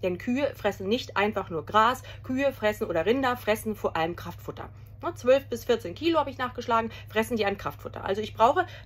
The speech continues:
zum Beispiel jetzt mal diese Fläche, um das anzubauen. Weil neunzig Prozent der weltweiten Sojaernte und fünfzig Prozent der weltweiten Weizenernte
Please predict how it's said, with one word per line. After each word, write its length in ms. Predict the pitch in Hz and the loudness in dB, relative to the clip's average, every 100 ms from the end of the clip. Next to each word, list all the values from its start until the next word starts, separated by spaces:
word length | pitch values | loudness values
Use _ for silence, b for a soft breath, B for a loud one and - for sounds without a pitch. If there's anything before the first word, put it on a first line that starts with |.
| - | -2
zum 80 | |
Beispiel 280 | 202 185 - | 0 2 -2
jetzt 120 | - | -4
mal 80 | 185 | -4
diese 260 | 269 359 392 | -2 0 2
Fläche, 380 | 226 262 302 330 | 2 0 0 0
um 220 | 254 330 | 0 2
das 180 | 277 - | 0 0
anzubauen. 520 | - - 190 147 - - B - | -4 -2 -6 -6 -8 -12 B 0
Weil 140 | 208 | 4
neunzig 360 | 214 294 - - | 4 2 -2 -4
Prozent 360 | 262 254 247 | -2 -2 -2
der 100 | 220 | 0
weltweiten 380 | 208 208 190 180 | -2 -2 -2 -4
Sojaernte 560 | 165 170 190 233 269 349 | -4 -4 -2 -2 -2 -4
und 200 | 220 - | -4 -2
fünfzig 440 | 349 403 - - | -2 -2 -10 -6
Prozent 340 | 269 269 254 | -6 -4 -4
der 140 | 233 196 | -2 0
weltweiten 500 | 226 - 214 208 185 | -2 2 0 0 0
Weizenernte 540 | 214 - - 196 202 | 0 0 -6 -4 -4